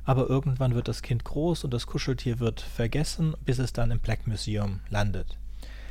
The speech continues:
Die dritte Geschichte ist ein, ein Mann, der sitzt, äh, wegen eines Mordes im Gefängnis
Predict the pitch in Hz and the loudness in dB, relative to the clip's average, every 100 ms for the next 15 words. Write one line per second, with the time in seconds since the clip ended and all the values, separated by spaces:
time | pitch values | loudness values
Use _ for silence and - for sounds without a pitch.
0 | - - - - - - - 123 151 - | -10 -10 -12 -12 -12 -10 -4 0 2 4
1 | - 214 - 196 196 190 175 - 151 139 | 4 4 2 4 4 4 0 -4 0 2
2 | 139 175 165 - 151 147 - - - - | 2 2 2 4 4 4 0 -4 -6 -4
3 | 135 - - 127 127 123 - 117 117 143 | -4 -4 0 2 2 0 0 0 2 2
4 | 180 180 - 123 - 139 - - 123 120 | 2 2 2 0 2 0 -2 -2 0 2
5 | 117 113 - - - - - - - 123 | 2 0 -2 -4 -8 -8 -10 -12 0 2
6 | 120 110 113 - 131 151 151 - 139 117 | 2 2 0 2 4 4 4 2 0 0
7 | - 151 160 160 156 | 2 4 6 6 4